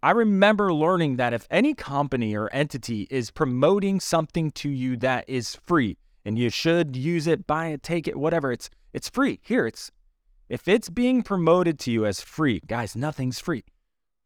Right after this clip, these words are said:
So when someone is telling you it's free, you're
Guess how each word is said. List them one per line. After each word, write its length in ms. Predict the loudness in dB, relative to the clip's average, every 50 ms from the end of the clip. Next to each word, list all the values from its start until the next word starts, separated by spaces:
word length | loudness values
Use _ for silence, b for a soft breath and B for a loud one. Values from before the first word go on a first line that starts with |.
| _ _ -12
So 260 | -2 4 4 6 6
when 320 | 6 4 2 2 2 0
someone 640 | -4 -6 -8 -2 0 2 2 2 2 2 2 2 2
is 320 | 2 0 -2 -2 -4 -6 -12
telling 500 | -10 -2 2 2 4 4 2 2 0 0
you 180 | 0 0 -2
it's 320 | -2 -4 -6 -10 -16 -16 -16 _
free, 480 | -4 0 2 2 2 2 0 -2 -6 -8 _ _ _ _ _ _ _ _ _ _ -12
you're 640 | -8 0 2 2 2 4 4 4 4 4 0 -4